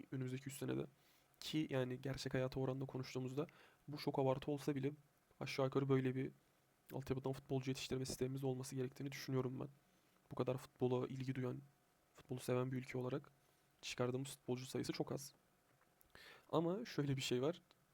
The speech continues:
Ee, yani tamam, beş final, bir tane Dünya Kupası ama elli dört tane U on dokuz şampiyonluğu, on altı tane Dünya Kupası, yirmi yaş altı, yedi tane U yirmi bire göre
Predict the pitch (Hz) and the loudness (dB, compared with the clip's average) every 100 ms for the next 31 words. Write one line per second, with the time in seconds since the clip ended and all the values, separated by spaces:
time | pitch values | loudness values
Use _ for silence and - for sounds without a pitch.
0 | _ - - - - - 131 123 127 131 | _ -12 -10 -4 -4 0 0 0 4 4
1 | - - 123 123 139 - 131 127 131 131 | 4 0 0 0 -2 -2 -2 0 0 0
2 | 135 127 147 165 185 - - - - 139 | 0 -2 0 0 -2 -8 -20 -20 -6 -2
3 | 135 127 165 - - - - _ _ _ | 0 2 2 0 -12 -16 -20 _ _ _
4 | _ - 143 131 135 - 139 135 139 135 | _ -4 -2 -2 -4 -2 2 4 2 -2
5 | - 127 139 - 135 143 127 - - _ | -2 -2 -2 -4 -4 -2 -2 -4 -12 _
6 | _ _ - 139 139 139 - 135 135 131 | _ _ -4 0 2 0 0 2 2 2
7 | 135 131 135 - 135 - 147 139 147 147 | 2 2 0 -2 -4 -2 -4 -4 -4 -2
8 | 135 131 131 - 139 127 135 139 131 131 | 0 0 0 0 0 0 2 0 2 2
9 | 139 135 135 135 131 - - - - - | 4 4 4 2 0 -2 -16 -20 -18 -20
10 | - - 147 147 123 147 | -6 4 6 8 6 4